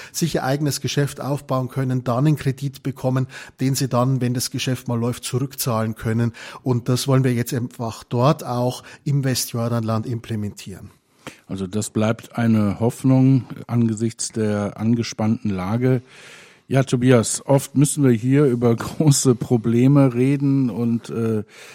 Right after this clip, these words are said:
Speaker 2: ziemlich schlechte Neuigkeiten, äh, verkünden unseren Hörern.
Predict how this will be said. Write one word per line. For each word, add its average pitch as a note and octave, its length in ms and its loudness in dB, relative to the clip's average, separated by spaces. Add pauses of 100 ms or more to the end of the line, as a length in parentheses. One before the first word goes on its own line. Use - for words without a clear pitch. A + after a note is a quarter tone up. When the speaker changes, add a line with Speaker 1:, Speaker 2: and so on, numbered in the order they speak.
(220)
Speaker 2:
ziemlich D#3 380 6
schlechte C3+ 560 4
Neuigkeiten, B2+ 1160 4
äh, A2+ 420 -2
verkünden C#3 920 4
unseren A#2+ 380 0
Hörern. C3 440 2